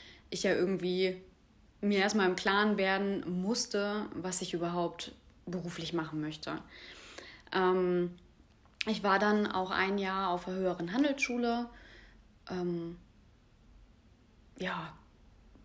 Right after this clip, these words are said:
wo für mich eigentlich war, klar war, ja, pff, Handel, hm, ja, kann man machen, muss man aber nicht. Hab mich dann in diesem Jahr für Ausbildung beworben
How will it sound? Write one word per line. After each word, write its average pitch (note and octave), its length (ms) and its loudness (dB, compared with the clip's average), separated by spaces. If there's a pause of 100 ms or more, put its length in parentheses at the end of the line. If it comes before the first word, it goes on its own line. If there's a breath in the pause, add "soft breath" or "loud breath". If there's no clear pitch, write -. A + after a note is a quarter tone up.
wo G3+ 120 0
für G#3 160 0
mich G#3+ 240 2
eigentlich G3 340 -2
war, F#3+ 560 2 (160)
klar F#3+ 380 4
war, F3+ 220 2
ja, F3+ 340 0
pff, - 280 -10 (1800 loud breath)
Handel, A#3+ 480 8 (180)
hm, G#3+ 380 2 (680 loud breath)
ja, F#3 440 0 (220)
kann - 140 0
man A#3 140 8
machen, G#3 500 4 (600 loud breath)
muss G#3+ 260 4
man C4 200 10
aber A#3+ 220 4
nicht. C#4 340 4 (1500 loud breath)
Hab A3+ 180 2
mich A3+ 180 4
dann A3 480 6 (440 loud breath)
in G#3 140 -2
diesem G#3 300 0
Jahr G3 240 -2
für - 180 -6
Ausbildung C#4 580 0
beworben A3 720 2